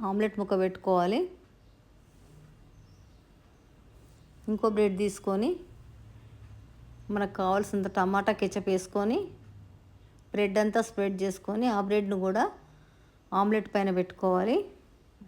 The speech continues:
అన్నీ అదే విధంగా పెట్టుకోవాలి. ఇంకో బ్రెడ్ తీసుకొని, ఆ బ్రెడ్ పైన మనకు కావాల్సినంత హనీ వేసుకోవాలి. అన్నీ వేయించిన బ్రెడ్సే తీసుకోవాలండి, పచ్చి తీసుకోవద్దు.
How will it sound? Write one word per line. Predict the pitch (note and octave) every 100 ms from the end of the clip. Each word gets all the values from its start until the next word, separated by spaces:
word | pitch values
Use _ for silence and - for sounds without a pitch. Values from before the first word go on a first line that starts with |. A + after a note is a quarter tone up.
| -
అన్నీ | G#3 A3
అదే | G3 G3 F#3+
విధంగా | F#3+ F#3
పెట్టుకోవాలి. | F3+ F3+ - F3+ G3 D4 - - _ _ _ _ _ _ - - _ _ _ _ _ _ _ _ _ _ - - - - - - G#3+
ఇంకో | G#3+ A3+ G#3+
బ్రెడ్ | G3+ F#3+
తీసుకొని, | G3+ - G3+ G#3 A3
ఆ | F#3+
బ్రెడ్ | G3 F#3+ G3+
పైన | G3+ G#3 A3
మనకు | G3+ -
కావాల్సినంత | F#3 F3+ F#3 G#3 G3+ A3+ F#3+
హనీ | G#3 A#3+ A3+
వేసుకోవాలి. | A3+ - F#3 F3+ F#3+ D4+ - - - - - - G#3
అన్నీ | G#3+ A#3+ B3
వేయించిన | A3 G#3+ A3 A#3+ A3+
బ్రెడ్సే | A#3 A3+ B3 A3
తీసుకోవాలండి, | G3+ - G#3+ G3+ G3 G#3 B3 F#3+
పచ్చి | F#3 - A#3 G#3+
తీసుకోవద్దు. | G3 - G#3 F#3+ F3